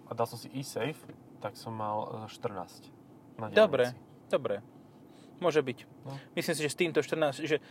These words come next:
Speaker 2: plug-in hybrid má <laughs> spotrebu štrnásť litrov, s tým môžeme kľudne skončiť.
Speaker 1: Ináč,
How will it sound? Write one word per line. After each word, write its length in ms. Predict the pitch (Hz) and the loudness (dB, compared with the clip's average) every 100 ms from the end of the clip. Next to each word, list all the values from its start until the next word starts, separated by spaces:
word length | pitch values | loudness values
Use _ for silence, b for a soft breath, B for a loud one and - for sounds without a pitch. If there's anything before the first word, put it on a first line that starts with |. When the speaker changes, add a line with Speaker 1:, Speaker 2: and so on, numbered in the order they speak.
| B B - | B B 4
Speaker 2:
plug-in 320 | 180 180 143 | 10 10 8
hybrid 320 | 147 147 135 | -4 -4 -6
má 80 | 123 - 160 | -2 0 2
<laughs> 0 | |
spotrebu 400 | - 170 120 120 | 4 4 2 4
štrnásť 320 | 156 143 131 | 4 6 2
litrov, 240 | 139 123 | 2 2
s 80 | 120 | 2
tým 80 | 135 | 2
môžeme 320 | 139 143 135 | 2 2 0
kľudne 240 | 151 139 | -2 -2
skončiť. 480 | 123 - 127 123 113 - B B B B B B 233 247 240 | -4 0 -2 -2 -10 -12 B B B B B B -8 -6 -6
Speaker 1:
Ináč, 400 | 196 165 160 151 | 0 8 8 6